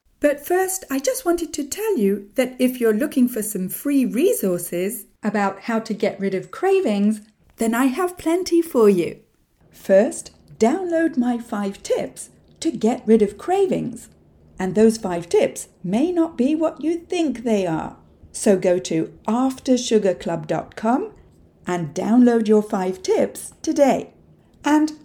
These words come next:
come check out the Life After Sugar Facebook page and subscribe to the Life After Sugar YouTube channel,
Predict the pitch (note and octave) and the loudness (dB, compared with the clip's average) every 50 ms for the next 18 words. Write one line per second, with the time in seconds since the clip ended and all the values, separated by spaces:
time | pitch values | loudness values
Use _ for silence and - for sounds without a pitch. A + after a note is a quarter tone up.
0 | _ _ - - F4 G4 G4 - - F4+ F4 - C#4+ D#4 D4 C#4 - G3+ G3 G3 | _ _ -2 0 0 0 0 0 -2 -2 -2 0 2 2 2 2 0 -2 -2 -2
1 | G3 F#3+ F#3+ G3 G#3 A3+ A3+ - B3 A3 G#3+ G3+ G#3 - - G3+ G3+ - - F#3+ | -2 0 0 0 0 -2 -2 -2 -4 -4 -4 -4 -6 -4 -4 -2 -2 -2 -4 -4
2 | F3+ E3+ - - - - C#4 D#4 E4 D#4+ - - - C#4 C#4+ C#4 - - - C4+ | -4 -4 -8 -8 -4 -2 0 0 0 0 -2 -2 -4 -4 -4 -4 -10 -8 -4 0
3 | C#4 C#4+ D4+ E4+ G4 F#4+ - - _ _ _ _ _ _ - G3+ G3+ G3 - - | 0 2 2 2 0 0 -2 -12 _ _ _ _ _ _ 0 2 2 2 2 2
4 | G3+ F#3+ - - - - A3 G#3 A3+ A#3 A3+ - G#3+ F3+ G3 F#3 F#3 F#3 G3+ G3+ | -2 -2 -4 -4 -2 -2 0 0 0 -2 -2 -4 -2 -2 0 0 0 0 0 0
5 | G3+ A3 G3 G3 G3 - - F#3 F3+ F3+ - - A3 G3 G3 F3 - - - _ | 0 0 -2 -4 -4 -2 -4 -4 -4 -2 0 0 0 0 0 -2 -4 -8 -16 _
6 | _ _ - F3+ G3 D4+ G4+ A4 A4+ - - F4 E4+ E4 - - - D#4+ D4 D4+ | _ _ -6 2 6 8 8 8 8 6 2 4 4 2 0 0 2 4 4 6
7 | D#4 D#4 F#4+ A#4 - | 4 4 0 -2 -4